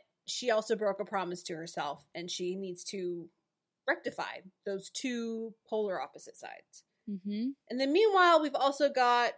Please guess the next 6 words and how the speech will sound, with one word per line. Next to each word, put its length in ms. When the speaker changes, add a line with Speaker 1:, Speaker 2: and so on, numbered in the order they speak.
Speaker 1:
one 840
extra 360
little 240
moment 720
of 220
gloat 720